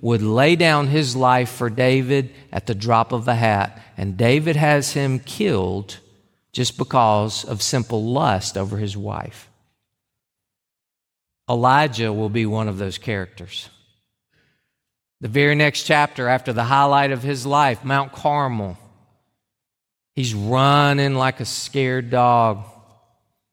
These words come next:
and he's lost his faith, only to be restored again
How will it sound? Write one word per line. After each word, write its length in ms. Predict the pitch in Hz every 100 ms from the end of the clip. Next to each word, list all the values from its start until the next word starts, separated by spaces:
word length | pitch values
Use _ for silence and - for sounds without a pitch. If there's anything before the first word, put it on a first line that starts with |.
| _ _ _ _
and 140 | 127
he's 160 | 123 104
lost 380 | 110 113 120 127
his 120 | 113
faith, 560 | - 107 95 87 - - _ _ _ _ _ _ _ _ _ _ _ _ _ _ _ _ _ _
only 300 | 117 123 123
to 160 | 120
be 160 | 113 123
restored 580 | 120 110 - 117 107 104
again 520 | 101 110 104 95 92